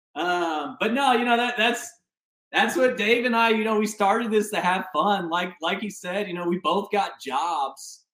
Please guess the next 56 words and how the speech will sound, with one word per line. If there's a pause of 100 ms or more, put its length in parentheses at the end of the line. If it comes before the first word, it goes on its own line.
(460)
We're
trying
to
make
this
our
full-time
job,
but
it's
not.
So
at
the
end
of
the
day, (540)
our
goal
is
to
have (100)
fun
with
it,
to
laugh, (100)
to
not
take
ourselves
too
serious,
to
not
be
the
guys
that
are
on, (480)
you
know,
a
podcast
talking
about, (180)
"Well,
I
had
number
six, (220)
you
know,
or